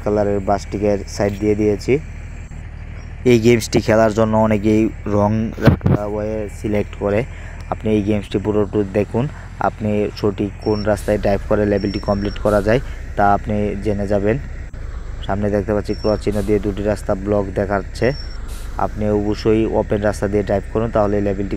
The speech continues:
খুব সহজেই complete করতে পারবেন। অনেক সুন্দরভাবে রাস্তাটির দিক ঘুরিয়ে নিলাম। skip না করে পুরো গেমসটি দেখুন।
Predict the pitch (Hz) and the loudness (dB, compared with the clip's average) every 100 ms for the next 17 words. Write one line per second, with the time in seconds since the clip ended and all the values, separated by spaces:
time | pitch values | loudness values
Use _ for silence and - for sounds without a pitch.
0 | - 104 - 107 104 101 98 101 - 101 | -4 -6 -2 -2 0 -2 -2 -2 -2 -4
1 | - 104 101 107 147 - - - - - | -2 0 0 0 -4 -6 -14 -14 -14 -14
2 | - - - - - - - - - - | -14 -14 -12 -6 -4 -4 -8 -12 -12 -12
3 | - - - - - - - - - 101 | -12 -14 -14 -14 -14 -14 -14 -14 -10 -4
4 | 104 104 107 107 104 101 104 101 - 98 | -4 -2 0 2 2 2 2 0 -2 0
5 | 104 104 98 98 107 104 - - 104 101 | 2 4 2 -2 -2 -2 -2 -8 -8 -4
6 | 101 104 101 104 101 113 156 - - - | 0 2 0 0 2 2 0 -8 -10 -10
7 | - - - - - - - - - - | -12 -12 -12 -10 -12 -12 -12 -12 -12 -12
8 | - - - - - - - - - - | -12 -12 -12 -12 -12 -12 -12 -12 -12 -12
9 | - - - - - - - - - - | -14 -12 -12 -12 -10 -10 -10 -12 -12 -12
10 | - - - - - 117 - 113 104 113 | -12 -12 -12 -10 -2 -2 0 -4 0 0
11 | 104 107 101 107 104 104 98 107 101 98 | 2 2 2 0 0 -2 -2 -2 -2 0
12 | 117 | -2